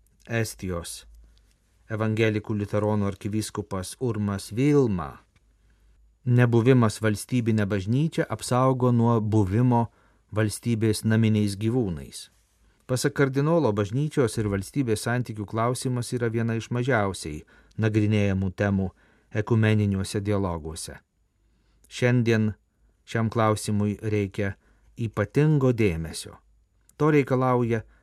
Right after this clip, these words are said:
tiek šiandieninė pasaulio situacija ir bažnyčių misija jame, tiek ir būtinumas išsaugoti ir tęsti bažnyčių tarpusavio bendradarbiavimą.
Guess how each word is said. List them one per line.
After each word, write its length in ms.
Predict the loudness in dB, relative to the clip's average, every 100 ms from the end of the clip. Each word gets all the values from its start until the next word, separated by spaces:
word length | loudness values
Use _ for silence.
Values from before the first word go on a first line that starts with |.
| _ -2
tiek 220 | 0 2
šiandieninė 560 | 2 2 4 4 2 0
pasaulio 400 | -2 0 0 0
situacija 640 | -6 -4 -2 0 -2 -6 -6
ir 100 | -4
bažnyčių 600 | -6 -2 -2 -2 -4 -2
misija 460 | 0 -2 0 0
jame, 380 | 0 0 -2 -4 -6 _ _
tiek 240 | 0 2 2
ir 140 | 2
būtinumas 720 | 2 2 2 2 2 0 -2
išsaugoti 680 | -4 -2 2 2 2 2 0
ir 100 | -2
tęsti 460 | 2 2 2 -2 -2
bažnyčių 440 | 0 0 -2 -2 -4
tarpusavio 520 | -4 -4 -4 -2 0
bendradarbiavimą. 960 | 2 2 2 2 2 2 2 -2 -10